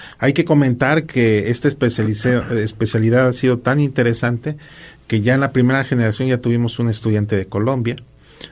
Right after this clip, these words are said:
¿no? Ahorita ya tenemos a un aspirante de Colombia también interesado, porque sin duda el programa es muy atractivo. Entonces, este, pues, todavía hasta el día veintitrés de septiembre pueden inscribirse,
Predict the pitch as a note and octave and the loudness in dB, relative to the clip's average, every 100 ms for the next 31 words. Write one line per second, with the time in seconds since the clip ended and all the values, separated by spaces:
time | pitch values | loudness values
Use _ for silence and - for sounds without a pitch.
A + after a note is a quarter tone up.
0 | - A2 A#2+ G#2 A#2 B2+ B2+ B2 B2 B2+ | -10 -4 -2 0 4 4 4 2 2 0
1 | B2 B2+ B2 - A#2 C3+ B2+ A#2+ - G#2+ | -2 0 -2 0 0 2 0 -4 -4 -2
2 | G#2 C#3 D3+ B2 G#2+ A2+ A2 B2 C3 B2+ | -2 -2 -2 -2 0 0 0 0 -4 -4
3 | G2+ G#2+ A#2+ B2+ A#2+ G2 F2+ F#2+ - A#2 | -4 -4 -2 -4 -4 -6 -6 -6 -4 -4
4 | A#2 D3+ - - - - - - A#2+ C3 | -6 -10 -16 -20 -20 -20 -8 -2 0 0
5 | A#2 D3 C3+ D#3 D#3+ E3+ D#3+ B2+ A2+ A#2+ | 2 2 4 4 4 0 0 -2 0 2
6 | A#2 B2+ D#3+ E3+ C#3+ A#2+ A#2+ C3 B2 A#2+ | 2 2 2 2 2 2 0 -2 0 0
7 | A2+ A2 G#2+ - C#3+ A2 G2+ - - - | -2 -4 -6 -4 -4 -2 -8 -14 -20 -20
8 | - - - B2 A#2 C#3+ C#3+ D#3+ D#3 D3+ | -20 -20 -8 -4 2 2 2 2 4 4
9 | C#3 G#2 - - G#2 A2 A2 B2+ C3 C3+ | 2 0 -2 -2 -2 -2 0 2 4 4
10 | C#3+ D3 D3 - - - - A2 - A#2+ | 4 2 0 -6 -20 -20 -4 -4 0 0
11 | A#2+ D3 D3 B2+ B2+ A#2+ C#3+ C#3+ C#3+ C3 | 4 4 4 2 -2 0 0 0 0 -2
12 | B2 - C#3+ C#3+ D#3 D#3 B2 A#2+ B2 A#2+ | -2 -2 0 2 0 0 0 2 2 0
13 | A2 - A2 B2+ D3+ - F#3+ | -2 -2 0 2 0 -2 -6